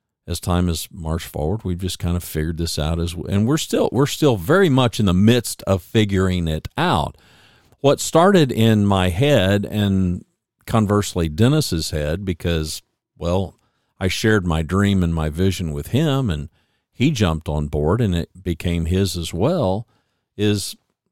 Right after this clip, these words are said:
I don't know where this will lead, uh, but along the way, I wanna have a, a good time and I wanna learn a thing or two, and l-,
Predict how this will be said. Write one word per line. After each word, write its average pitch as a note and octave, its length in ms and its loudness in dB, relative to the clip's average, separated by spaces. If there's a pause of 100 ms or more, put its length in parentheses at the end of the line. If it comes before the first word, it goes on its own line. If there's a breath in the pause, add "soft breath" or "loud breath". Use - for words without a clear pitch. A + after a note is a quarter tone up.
(300)
I - 180 -8
don't G#3+ 140 2
know B2 100 4
where E2+ 220 2
this D#2 240 -2
will C#2+ 180 -6
lead, C#3+ 480 -2
uh, F2 260 -10
but G#2+ 420 0
along G#2+ 340 2
the G#2 80 2
way, F#2 260 2
I B2 60 -2
wanna G2 260 0
have F#2 240 -2
a, D#2 120 -4 (380)
a G2 80 -2
good F2+ 280 -2
time C3 400 -2
and F#2+ 100 0
I E2+ 60 0
wanna F#2+ 280 0
learn F2 300 2
a A2 40 0
thing F#2 280 -2
or E2 100 0
two, G2+ 560 -2
and E2 440 -4 (1160)
l-, F2 140 -4